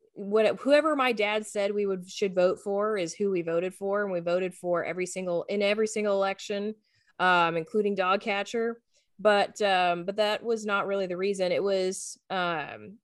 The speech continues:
kind of going back a little bit. I mentioned that, you know, my grandparents immigrated here. And because of all of that, you know, my mom ended up having to become pretty much the primary caretaker for my grandparents, where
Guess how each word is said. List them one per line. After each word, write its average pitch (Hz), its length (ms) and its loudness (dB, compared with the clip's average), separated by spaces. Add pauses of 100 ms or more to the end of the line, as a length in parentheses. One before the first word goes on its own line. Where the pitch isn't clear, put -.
kind 208 140 -4
of 190 40 -4
going 185 200 -2
back 180 320 -2
a 175 40 -6
little 165 200 -2
bit. 151 260 -4
I 165 60 -6
mentioned 180 400 -4
that, 165 160 -4 (420)
you 180 60 -8
know, 170 60 -4
my 165 100 -4
grandparents 175 540 -4
immigrated 214 500 2
here. 190 480 0 (720)
And 190 540 0 (120)
because 269 280 -2
of 254 60 -2
all 247 160 4
of 226 60 2
that, 214 320 4 (640)
you 208 100 -2
know, 190 120 0
my 190 180 0
mom 220 320 2
ended 190 220 -2
up 190 80 -8
having 190 320 -4
to 180 60 -6
become 175 800 -6
pretty 254 140 -4
much 202 180 -4
the 196 80 -8
primary 190 400 -2
caretaker 175 920 -4
for 185 220 -2
my 156 120 -4
grandparents, 165 800 -6 (460)
where 180 720 2